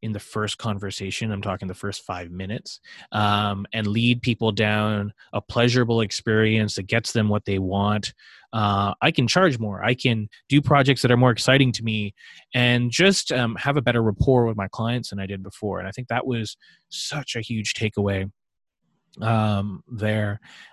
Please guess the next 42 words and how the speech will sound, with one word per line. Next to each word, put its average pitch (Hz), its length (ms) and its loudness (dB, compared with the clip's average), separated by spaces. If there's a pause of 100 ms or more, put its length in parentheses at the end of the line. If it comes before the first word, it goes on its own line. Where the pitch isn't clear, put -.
Um, 127 640 4
the 147 180 4
importance 180 580 4
of, 123 500 4
of 104 200 -4
writing, 131 460 0 (140)
um, 113 560 -2 (100)
is 120 120 -6
something 127 360 -2
that, 113 280 -2 (460)
you 131 60 -2
know, 131 80 2
it's 120 100 -4
something 175 220 2
that's 139 160 2
always 123 240 2
been, 117 160 -6
I, 113 200 -8
I 120 100 -4
actually 113 400 -8 (260)
became 143 280 -6
a 135 60 -4
photographer 113 640 -8 (240)
because 120 380 -6
I 113 60 -2
was 113 180 -4
a 110 40 -10
blogger, 123 480 0 (100)
um, 110 560 -2
or, 113 240 -8
you 113 140 -10
know, 107 120 -8
I 110 40 -6
was, 110 200 -8
I 113 40 -12
was 117 120 -8
able 123 160 -4
to 123 80 -8
get 113 220 -10
access 139 420 -2
to 113 120 -8
things 101 420 -10